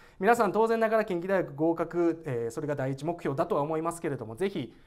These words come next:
特待生ももう一つのゴールとして、えー、知っておいていただきたいと思います。自分には関係ないやって思われるかもしれないですが、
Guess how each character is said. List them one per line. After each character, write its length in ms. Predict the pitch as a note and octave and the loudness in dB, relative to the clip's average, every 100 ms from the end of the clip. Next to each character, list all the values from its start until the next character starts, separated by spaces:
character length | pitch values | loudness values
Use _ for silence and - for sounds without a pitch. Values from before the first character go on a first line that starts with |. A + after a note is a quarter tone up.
| - | -8
特 180 | F#3+ F#3 | -6 -2
待 200 | B3 A#3 | 0 0
生 220 | A#3 G#3 | 0 0
も 300 | A#3 B3 A#3+ - | 2 2 0 -2
も 120 | G#3+ | -2
う 20 | |
一 160 | - D4 | 0 -2
つ 80 | |
の 100 | G#3 | -2
ゴ 140 | C#3+ D#3 | -2 -2
ー 40 | |
ル 40 | C3 | -4
と 80 | A#2 | -8
し 80 | |
て、 220 | - A2+ - - _ | -14 -16 -18 -20 _
え 140 | B2+ | -10
ー、 20 | A#2+ | -10
知 100 | - | -8
っ 40 | |
て 60 | C3 | -8
お 40 | |
い 40 | |
て 60 | B2 | -8
い 60 | A2+ | -10
た 80 | |
だ 80 | B2+ | -10
き 40 | - | -10
た 60 | |
い 60 | G#2+ | -14
と 80 | G2 | -16
思 80 | |
い 40 | G2 | -20
ま 80 | G2 | -20
す。 60 | - | -6
自 80 | F3 | -4
分 160 | A3+ | -2
に 80 | B3 | -2
は 60 | A3+ | -4
関 160 | B3 | -4
係 120 | B3+ C4+ | -2 0
な 120 | A#3 | 4
い 40 | |
や 100 | A#3 | 4
っ 40 | A3+ | 4
て 60 | |
思 120 | G3 | 2
わ 80 | B3+ | 2
れ 60 | B3+ | 2
る 80 | B3 | 2
か 160 | - | 2
も 120 | D#4 | 2
し 120 | B3 F#3+ | 2 0
れ 80 | |
な 100 | F3 | 0
い 60 | C3 | -2
で 80 | A#2 | -8
す 140 | - | -8
が、 260 | A#2+ C#3+ | -2 0